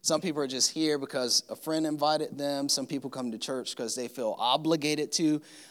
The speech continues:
Let me tell you, you might as well do something else with your time. If you feel forced to, this is a waste of time for you. Some people come in with an open heart and a clear mind, and they're ready to receive what God is about to say,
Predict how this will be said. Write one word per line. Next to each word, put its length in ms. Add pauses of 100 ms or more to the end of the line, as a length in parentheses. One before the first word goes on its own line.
Let 120
me 80
tell 260
you, 140
you 160
might 180
as 100
well 120
do 160
something 340
else 300
with 120
your 120
time. 400
If 160
you 80
feel 200
forced 500
to, 340
this 200
is 120
a 40
waste 260
of 40
time 220
for 100
you. 160 (400)
Some 380
people 260
come 220
in 160
with 140
an 100
open 320
heart 340
and 100
a 40
clear 320
mind, 500 (240)
and 160
they're 140
ready 260
to 180
receive 640
what 140
God 220
is 140
about 280
to 100
say, 440